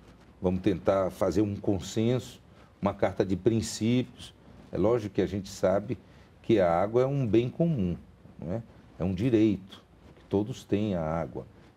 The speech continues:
Então, isso é irretocável. Há muito afalatório, você sabe que tem um evento desse, é, também abre perspectivas e margem pra politização.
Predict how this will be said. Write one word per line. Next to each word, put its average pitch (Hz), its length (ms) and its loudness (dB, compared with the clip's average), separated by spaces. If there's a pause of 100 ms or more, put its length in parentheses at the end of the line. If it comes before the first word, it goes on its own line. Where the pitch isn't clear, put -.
(120)
Então, 113 200 0
isso 151 280 -2
é 202 220 4
irretocável. 98 840 0 (400)
Há 82 100 -4
muito 139 260 0
afalatório, 117 840 2
você 80 300 -6
sabe 98 240 -2
que 107 100 -8
tem 110 260 -2 (440)
um 95 60 0
evento 107 360 2
desse, 110 500 2
é, 117 280 2
também 98 340 2
abre 120 380 2 (120)
perspectivas 110 760 -2
e 120 60 2
margem 113 360 0
pra 120 380 2 (340)
politização. 131 880 0